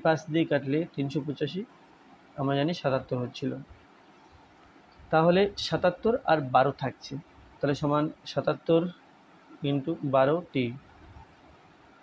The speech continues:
এটাও মুখে মুখে গুণ করা যাবে। সাত বারং চুরাশি, চার হাতে আট, সাত বারং আবার চুরাশি, আর ওদিকে আট ছিল, তাহলে চুরাশি, পঁচাশি, ছিয়াশি, সাতাশি, অষ্টআশি, ঊননব্বই, নব্বই, একানব্বই, বিরানব্বই,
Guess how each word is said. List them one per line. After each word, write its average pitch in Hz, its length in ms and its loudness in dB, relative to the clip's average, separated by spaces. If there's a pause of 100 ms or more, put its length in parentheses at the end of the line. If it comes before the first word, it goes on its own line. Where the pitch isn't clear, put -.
(560)
এটাও 175 280 4
মুখে 160 180 -2
মুখে 160 180 0
গুণ 143 220 2
করা 151 180 4
যাবে। 160 140 2 (420)
সাত 156 400 4 (160)
বারং 156 220 6 (140)
চুরাশি, 143 360 2 (180)
চার 147 220 6 (460)
হাতে 147 260 0
আট, 147 200 6 (400)
সাত 143 320 -2
বারং 156 180 2 (140)
আবার 151 180 4 (100)
চুরাশি, 127 380 -4 (480)
আর 139 140 2
ওদিকে 147 280 0
আট 143 180 2 (140)
ছিল, 120 160 -6 (100)
তাহলে 135 200 -4
চুরাশি, 151 240 -2 (100)
পঁচাশি, 160 360 -2
ছিয়াশি, 160 320 0
সাতাশি, 147 340 -4
অষ্টআশি, 151 440 -2 (560)
ঊননব্বই, 156 440 2
নব্বই, 156 280 2
একানব্বই, 160 300 -2
বিরানব্বই, 131 460 0